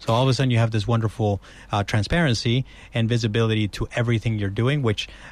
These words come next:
adds a lot of value to your relationship with your accountant and bookkeeper, um, might even save you some money, you know, because it saves a lot of the hassle of going back and forth.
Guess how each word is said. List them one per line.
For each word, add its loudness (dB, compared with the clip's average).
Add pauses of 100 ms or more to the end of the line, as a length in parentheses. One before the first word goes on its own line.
adds 0
a 2
lot 2
of 2
value 2
to -4
your 0
relationship -2
with 2
your 2
accountant 0
and -2
bookkeeper, 0
um, 0 (220)
might 0
even 0
save 0
you 2
some 0
money, 2 (320)
you -2
know, 2
because 2
it -2
saves -2 (280)
a -2
lot 2
of 2
the 0
hassle 2
of 2
going 2
back 0
and -2
forth. 2